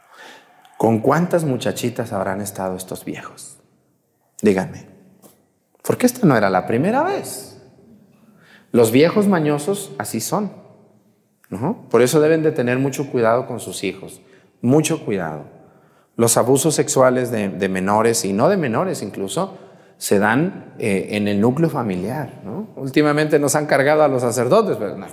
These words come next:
que el, el, los sacerdotes que han abusado sexualmente de una, de un menor o de una menor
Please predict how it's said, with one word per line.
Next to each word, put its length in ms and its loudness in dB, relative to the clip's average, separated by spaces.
que 160 -4
el, 280 4
el, 160 4
los 140 4
sacerdotes 540 2
que 100 2
han 100 2
abusado 380 2
sexualmente 680 2
de 120 2
una, 360 -2
de 140 0
un 140 0
menor 480 2
o 100 -2
de 80 0
una 140 0
menor 340 0